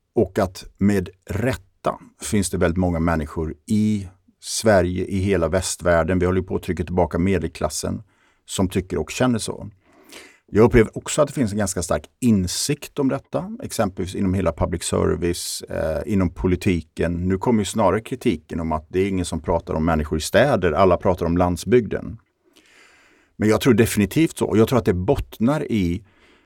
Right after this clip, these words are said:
hur vi människor förhåller oss till liksom modernitet och framtiden. När nya saker händer, känner jag mig trygg, ger det mig möjligheter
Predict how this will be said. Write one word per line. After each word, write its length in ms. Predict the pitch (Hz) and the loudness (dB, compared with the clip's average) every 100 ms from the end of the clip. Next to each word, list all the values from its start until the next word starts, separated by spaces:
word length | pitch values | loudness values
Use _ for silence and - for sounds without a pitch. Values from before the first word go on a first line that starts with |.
| _ | _
hur 500 | _ - 127 127 123 | _ 4 4 6 4
vi 240 | 101 104 92 | 2 0 2
människor 480 | 95 98 85 - 87 | 2 2 0 -4 -6
förhåller 720 | 95 85 - 139 123 113 104 | -6 -6 0 2 2 0 -2
oss 240 | 101 - | -4 -6
till 200 | - 90 | -2 -2
liksom 420 | 76 76 82 - - | -2 -6 -8 -8 -8
modernitet 1000 | - 90 82 87 90 - - 95 85 - | -2 -2 2 0 0 -4 -6 -4 -6 -8
och 80 | 87 | -10
framtiden. 680 | - 107 92 - 110 - - - | -4 -4 -4 -6 -6 -6 -16 -14
När 380 | 92 95 90 85 _ _ _ _ _ _ - | -2 0 0 -2 _ _ _ _ _ _ 2
nya 420 | 120 123 107 107 | 4 4 2 0
saker 600 | - 123 104 - - 82 | 0 2 2 0 -4 -4
händer, 580 | 85 107 113 95 - - _ _ _ _ _ _ - | -2 -4 -4 -4 -8 -16 _ _ _ _ _ _ -16
känner 340 | - 101 92 | -2 0 2
jag 100 | 92 | 2
mig 120 | 85 | 0
trygg, 460 | - - 127 160 113 | -4 -2 -2 -2 0
ger 120 | 110 | 2
det 80 | 90 | 2
mig 120 | 85 | 0
möjligheter 840 | 87 95 90 85 90 - - 131 | 0 0 0 -2 -4 -6 -6 -6